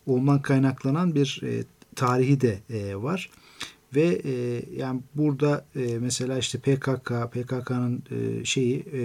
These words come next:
ileri gelenleri bu Afrin'deki tekstil, e, atölyeleri yerine burada işte, e, savaş, e, komünizmi yaratalım, burada efendim silah mühimmat atölyeleri yaratılması lazım falan diye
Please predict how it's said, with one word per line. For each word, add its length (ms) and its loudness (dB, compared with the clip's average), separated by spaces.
ileri 320 2
gelenleri 640 0
bu 120 -6
Afrin'deki 640 2
tekstil, 800 2
e, 60 -4
atölyeleri 600 4
yerine 480 2
burada 460 4
işte, 360 2
e, 400 -2
savaş, 640 2
e, 300 -2
komünizmi 680 0
yaratalım, 640 -2
burada 440 -2
efendim 480 -4
silah 360 0
mühimmat 600 0
atölyeleri 680 4
yaratılması 640 0
lazım 260 0
falan 400 0
diye 220 0